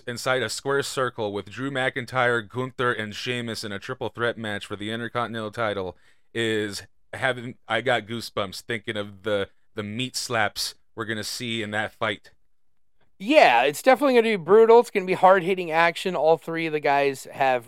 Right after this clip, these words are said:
Speaker 2: really kind of been on a tear this year, I think. Uh,
Speaker 1: Oh, they're
Speaker 2: I think
Speaker 1: gonna tear
Speaker 2: Sheamus
Speaker 1: something.
Speaker 2: Yeah, Sheamus has absolutely revitalized his singles career.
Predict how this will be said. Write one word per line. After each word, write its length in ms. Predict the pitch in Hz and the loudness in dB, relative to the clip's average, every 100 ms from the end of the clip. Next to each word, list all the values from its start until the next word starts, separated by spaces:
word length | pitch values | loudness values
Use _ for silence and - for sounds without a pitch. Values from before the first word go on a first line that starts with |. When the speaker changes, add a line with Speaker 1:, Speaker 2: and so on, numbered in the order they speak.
| 120 | -10
Speaker 2:
really 360 | 131 160 156 | -4 -2 -2
kind 180 | 147 160 | -4 -4
of 80 | 147 | -2
been 100 | 131 | -2
on 140 | 127 | -2
a 60 | 98 | -4
tear 480 | - - 117 139 175 | -12 -10 -2 0 0
this 280 | 190 190 - | 0 -2 -2
year, 240 | 214 226 | -2 0
I 140 | 165 | -2
think. 300 | 170 214 226 - _ _ _ | -2 -2 -2 -8 _ _ _
Uh, 60 | 151 | 0
Speaker 1:
Oh, 20 | |
they're 40 | |
Speaker 2:
I 40 | 143 | 2
think 100 | 143 | 2
Speaker 1:
gonna 140 | 214 | 2
tear 140 | 156 175 | 4 4
Speaker 2:
Sheamus 60 | 160 | 4
Speaker 1:
something. 440 | 165 156 92 87 82 _ _ _ | 0 -2 -6 -8 -14 _ _ _
Speaker 2:
Yeah, 340 | 220 294 160 | 4 8 8
Sheamus 460 | 120 - 175 208 175 | 6 0 0 0 -2
has 140 | 165 151 | -8 -6
absolutely 720 | 151 151 151 180 170 160 165 | 0 2 0 -4 -6 -4 -6
revitalized 840 | 147 156 143 131 135 143 135 143 139 | -6 -6 0 2 4 2 2 0 -4
his 260 | 135 135 127 | -8 -8 -12
singles 640 | - 160 160 151 156 139 | -8 -6 -2 0 0 -2
career. 580 | - 143 135 123 156 | -4 -2 0 2 0